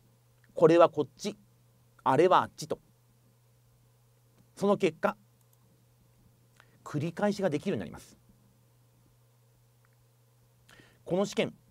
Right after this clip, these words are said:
知識量が膨大です。いかに何回回せたかで勝負が決まります。表にしている違いがわかる。繰り返ししやすくなります。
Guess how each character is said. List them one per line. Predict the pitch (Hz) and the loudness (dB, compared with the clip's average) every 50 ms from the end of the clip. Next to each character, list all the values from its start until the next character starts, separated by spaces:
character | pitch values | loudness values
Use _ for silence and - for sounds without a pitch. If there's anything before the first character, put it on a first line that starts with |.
| _ _ _ _ _ _ | _ _ _ _ _ _
知 | - 160 151 | -10 -8 -8
識 | - - - 208 | -8 -8 -4 0
量 | 208 180 156 | 0 2 2
が | 151 160 170 - - - | 2 0 -2 -2 -8 -4
膨 | 123 123 131 | -2 2 2
大 | 143 147 135 | 2 2 2
で | 139 | 0
す。 | 135 - - _ _ _ _ _ _ _ _ _ _ _ _ _ _ _ _ | -2 -4 -14 _ _ _ _ _ _ _ _ _ _ _ _ _ _ _ _
い | 190 175 | -8 -4
か | 156 - 262 240 | 0 2 2 2
に | 180 117 - - - | 2 -2 -8 -10 -8
何 | 127 127 139 165 202 226 220 | -4 -2 -2 0 -2 -2 -4
回 | - _ - 233 233 220 208 202 | -6 _ 2 4 4 4 2 -2
回 | 170 165 165 185 196 196 | -2 -2 -2 -2 -4 -4
せ | - 202 | -6 -8
た | 196 - 208 208 | -8 -8 -8 -10
か | 202 - - - - _ _ _ _ - _ _ - | -8 -12 -14 -14 -16 _ _ _ _ -20 _ _ 0
で | 151 202 | 0 0
勝 | 185 - 220 196 165 | 2 4 2 4 4
負 | 147 | 4
が | 135 123 | 2 2
決 | 117 - 98 | 0 -4 -10
ま | 101 | -10
り | 95 | -10
ま | 90 98 | -10 -12
す。 | - - - _ _ _ _ _ _ _ _ _ _ _ _ _ _ _ _ _ _ _ _ _ _ _ _ _ _ _ _ _ _ _ _ _ _ _ _ _ _ _ _ _ _ _ _ - | -14 -16 -20 _ _ _ _ _ _ _ _ _ _ _ _ _ _ _ _ _ _ _ _ _ _ _ _ _ _ _ _ _ _ _ _ _ _ _ _ _ _ _ _ _ _ _ _ 2
表 | 196 180 190 185 | 4 6 6 6
に | 175 160 | 4 -2
し | - | -2
て | - 156 139 | 0 0 0
い | |
る | 123 - - _ _ _ _ _ _ _ _ _ - - | 0 -2 -6 _ _ _ _ _ _ _ _ _ -8 -2
違 | |
い | 151 180 196 196 | 2 4 4 6
が | 180 165 | 6 4
わ | 156 139 | 4 4
か | 139 | 2
る。 | 110 - - _ _ _ _ _ _ _ _ _ _ _ _ _ _ _ _ _ _ _ | 0 0 -6 _ _ _ _ _ _ _ _ _ _ _ _ _ _ _ _ _ _ _
繰 | - - 185 | -8 -4 -4
り | 175 190 160 | -4 -4 -6
返 | - 160 175 170 160 | -4 -2 -2 -2 -2
し | 156 - - 202 - - _ _ - | -4 -6 -10 -12 -12 -14 _ _ -20
し | - - - 151 139 | -16 -10 -8 -4 -4
や | 135 139 120 | -4 -6 -6
す | - - - | -12 -10 -8
く | - 165 | -6 -4
な | 160 | -4
り | 147 123 | -4 -4
ま | 120 123 | -6 -8
す。 | - - - - | -10 -14 -20 -20